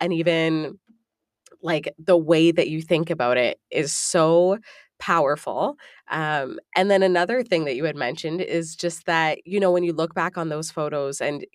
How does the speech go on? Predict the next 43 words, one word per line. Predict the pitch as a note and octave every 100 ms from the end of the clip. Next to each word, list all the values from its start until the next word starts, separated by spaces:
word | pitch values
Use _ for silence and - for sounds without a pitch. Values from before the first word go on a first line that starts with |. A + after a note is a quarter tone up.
| _
people | - A3+ C#4
think | C4 F#3 G3
it's | F3+ E3+
very | D3 D#3+
complimentary | D#3+ E3+ E3 D3 C3+ - E3+
to | E3
be | E3+
like, | E3 E3
"Oh, | F#3
you're | F3+ F3+
so | F3+ F3+
thin," | F3+ F3 E3
or, |
"You | E3 E3
look | E3+
so | - F3
skinny." | - - E3 D#3+ D#3+ - - -
And | F#3+ F3+ F3+ E3 -
previously | - G3+ D4 C4 G3+ F3 E3
I |
used | D#3+ E3
to | F3+
be |
like, | F#3 F3
"Oh | A3+
my | C#4+ D4
God, | C4+ G#3
thank | F3+ F3+ G3+
you. | D#4 E4+
Do | E4 A3
I?" | A#3 D4+ F4+ F4+
Like, | A#3 G3+ E3+ - - - - -
but | G#3 F3+
now | F3 G3 F#3+
I'm | F#3
like, | F#3 F3 - _ _ _ -
"That, | F#3+ F3 -
that's | F#3 - -
not | F#3
really | F#3 F#3 E3+
a |
compliment," | D#3+ F#3 A3 G3 D3+ C3+
because | D#3+ D#3+ E3 D#3 -